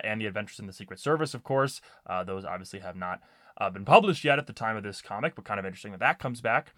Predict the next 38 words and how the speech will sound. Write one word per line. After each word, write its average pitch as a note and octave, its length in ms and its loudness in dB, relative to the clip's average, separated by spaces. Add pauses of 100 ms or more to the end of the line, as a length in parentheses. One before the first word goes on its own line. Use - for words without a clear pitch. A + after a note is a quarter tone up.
(240)
Um, C#3 380 6
and C3+ 240 4
one D3+ 160 4
of C#4 40 0
the A#3+ 60 -2
soldiers C#3 380 0
gets - 380 -2
quite F3+ 240 -2
feisty C#3+ 440 0
with F2+ 180 -12
the G2+ 40 -14
train B2 260 0
operator. G#2 440 -2
Great C#3 400 4
quote C#3 320 2
here. F#2 320 -4 (260)
"You E3 140 4
will F#3 160 8
be E3+ 160 6
stopping A3 500 10
the E3 100 8
train E3+ 360 6
now, A2 160 8
comrade, G#2 580 4 (180)
or E3 120 8
I F3+ 80 12
will G3+ 100 10
be G3 140 6
stopping G#3+ 560 10
your E3+ 160 10
life," D3+ 420 12
which, D#3+ 240 4
<laughs> - 260 6
that's G3+ 760 10
a D3+ 40 2
great C3 400 0
quote A#2+ 300 4
there. G#2+ 240 0